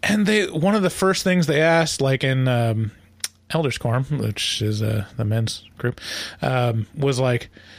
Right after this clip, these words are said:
"Does anyone know of any babysitters for, for our kids? We've got, um, like, five kids. It's, like,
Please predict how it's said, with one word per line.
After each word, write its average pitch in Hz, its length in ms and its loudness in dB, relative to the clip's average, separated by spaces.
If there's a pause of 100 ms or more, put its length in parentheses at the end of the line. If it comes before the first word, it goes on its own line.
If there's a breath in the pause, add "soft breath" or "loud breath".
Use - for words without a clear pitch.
(260 loud breath)
"Does 233 220 0
anyone 330 500 4 (400)
know 240 320 4
of 196 160 -2
any 220 240 2
babysitters 208 1300 2
for, 175 460 2
for - 160 0
our 175 100 4
kids? 185 340 2
We've 175 140 0
got, 202 320 4 (500 loud breath)
um, 156 440 2
like, 143 280 2
five 208 440 2
kids. 180 760 2
It's, - 180 -8
like, 139 280 2